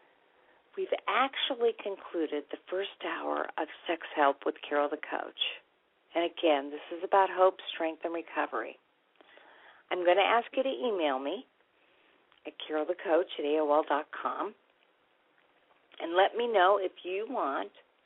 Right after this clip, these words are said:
to anonymously talk about what you think your addiction may be. I want you to go to iTunes and start downloading this show, because that's my promise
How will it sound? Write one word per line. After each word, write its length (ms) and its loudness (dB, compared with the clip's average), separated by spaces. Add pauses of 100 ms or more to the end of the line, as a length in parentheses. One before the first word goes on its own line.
to 80 -6
anonymously 960 -4 (200)
talk 420 0 (800)
about 280 6
what 200 -2
you 220 -2
think 260 0
your 160 2
addiction 500 -2
may 140 -6
be. 200 -10 (1300)
I 80 12
want 320 10
you 180 4 (240)
to 560 10 (760)
go 180 10
to 80 6
iTunes 800 2 (300)
and 160 -4 (140)
start 280 2 (180)
downloading 800 2
this 160 -2 (180)
show, 360 4 (1500)
because 300 6
that's 280 10
my 160 6 (160)
promise 380 8